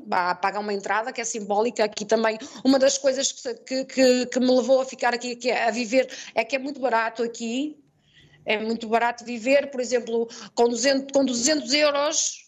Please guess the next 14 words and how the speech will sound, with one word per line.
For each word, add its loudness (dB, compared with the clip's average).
você -2
consegue -4
uma -8
casa. -6
Ahm, 0
ah, 4
e 2
depois 0
andar 0
de -14
táxi -4
é 2
um -2
euro 0